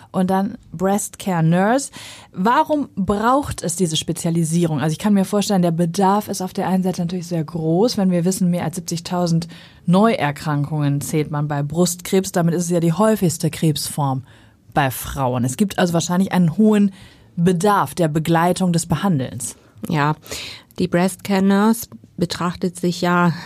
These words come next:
Speaker 2: in der onkologischen Fachpflege, der wir zugerechnet werden, als Begleiterin aus der Situation heraus, dass man halt gemerkt hat,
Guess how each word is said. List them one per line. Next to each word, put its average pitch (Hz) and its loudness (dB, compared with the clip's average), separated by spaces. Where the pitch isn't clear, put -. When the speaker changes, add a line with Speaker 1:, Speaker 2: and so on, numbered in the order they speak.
Speaker 2:
in 185 2
der 156 2
onkologischen 170 2
Fachpflege, 214 0
der 185 -2
wir 185 0
zugerechnet 202 -4
werden, 185 2
als 170 -2
Begleiterin 175 2
aus 165 0
der 170 0
Situation 175 0
heraus, 165 2
dass 175 -2
man 165 0
halt 160 -2
gemerkt 165 0
hat, 170 -2